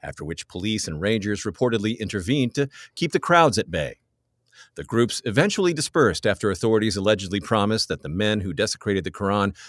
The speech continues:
would soon be arrested. A number of top Pakistani politicians, including caretaker Prime Minister Anwar ul Haq Kakar and former Prime Minister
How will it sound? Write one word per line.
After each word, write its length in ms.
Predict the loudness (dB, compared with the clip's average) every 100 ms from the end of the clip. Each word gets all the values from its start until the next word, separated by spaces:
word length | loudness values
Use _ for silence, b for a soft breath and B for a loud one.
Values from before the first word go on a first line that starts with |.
| B
would 160 | -4 -2
soon 260 | 2 2
be 140 | 4 4
arrested. 480 | 4 2 0 -8 -12 _ _ _ b b b
A 40 |
number 260 | -4 0 0
of 120 | -2
top 260 | -2 -4 -2
Pakistani 500 | -4 -4 -2 -2 0
politicians, 720 | -2 -2 0 -2 0 -4 -4
including 360 | -4 0 0 0
caretaker 560 | 2 2 2 -2 -2
Prime 260 | 0 0 2
Minister 400 | 0 0 -2 -2 B B 0
Anwar 500 | 2 4 4 4 2 _ -2
ul 220 | 2 2
Haq 400 | 4 2 2 -6
Kakar 520 | -6 2 4 6 6 2 b b
and 200 | 2 2
former 300 | 4 2 2
Prime 300 | 2 2 4
Minister 420 | 4 2 2 0